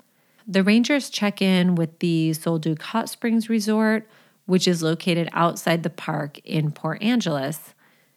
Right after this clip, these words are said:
but no one there had seen the cyclist and he wasn't staying at the resort, which I have not stayed at the resort either, but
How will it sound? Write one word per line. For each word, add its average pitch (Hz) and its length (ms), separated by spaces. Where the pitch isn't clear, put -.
but 175 1000
no 175 420
one 185 240
there 170 200
had 165 180
seen 156 240
the 151 80
cyclist 208 600
and 170 160
he 165 80
wasn't 170 400
staying 147 560
at 147 240
the 147 100
resort, - 680
which 175 460
I 214 220
have 285 420
not 175 400
stayed 165 260
at 170 140
the 156 100
resort 147 640
either, 233 640
but 185 240